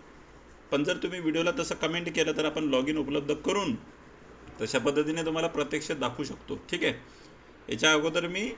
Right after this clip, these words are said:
जवळपास सात ते आठ वर्ष याचं काम केलेलं आहे, दहा वर्ष म्हणू शकता तुम्ही, दोन हजार अकरा ते दोन हजार तेवीस,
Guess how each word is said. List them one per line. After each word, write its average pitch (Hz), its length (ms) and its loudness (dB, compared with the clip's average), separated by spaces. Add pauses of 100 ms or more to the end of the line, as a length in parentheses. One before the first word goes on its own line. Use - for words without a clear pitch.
(880)
जवळपास 165 440 2 (320)
सात 160 120 2 (120)
ते 196 60 2
आठ 175 260 0
वर्ष 170 300 -2
याचं 151 220 2
काम 156 220 -2
केलेलं 131 300 0
आहे, 123 120 -2
दहा 151 240 0
वर्ष 165 240 0
म्हणू 147 240 2
शकता - 280 -4
तुम्ही, 123 200 -4
दोन 135 180 2
हजार 135 200 4
अकरा 135 240 -2
ते 151 120 -4
दोन 139 220 -4
हजार 120 200 -2
तेवीस, 107 400 -4